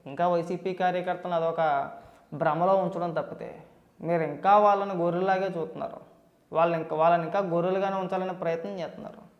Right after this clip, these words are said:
వాస్తవాలు చెప్పండి, ఇలాంటి అబద్ధాలు అసత్యాలు ప్రచారం చేయమాకండి. అంటే మీరు గెలిస్తే ప్రజలు ఓట్లేసినట్టు, మీరు ఓడిపోతే ఈవీఎంలు హ్యాక్ చేసినట్టు అంటే చెప్పించి కొడతారు. ఆ లెక్కల లెక్కైతే కేంద్రంలో బీజేపీకి రెండు వందల నలభై ఎందుకు రావాలా?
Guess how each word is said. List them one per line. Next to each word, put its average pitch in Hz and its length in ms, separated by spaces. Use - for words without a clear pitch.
వాస్తవాలు 196 560
చెప్పండి, 165 340
ఇలాంటి 160 280
అబద్ధాలు 170 520
అసత్యాలు 175 520
ప్రచారం 165 600
చేయమాకండి. - 680
అంటే 175 180
మీరు 180 240
గెలిస్తే 170 300
ప్రజలు 196 320
ఓట్లేసినట్టు, 190 520
మీరు 196 200
ఓడిపోతే 185 440
ఈవీఎంలు 185 420
హ్యాక్ 185 240
చేసినట్టు 180 320
అంటే 196 140
చెప్పించి 190 420
కొడతారు. - 400
ఆ 147 40
లెక్కల 156 300
లెక్కైతే 190 340
కేంద్రంలో 185 500
బీజేపీకి 180 480
రెండు 170 160
వందల 190 180
నలభై 185 220
ఎందుకు 190 220
రావాలా? 202 420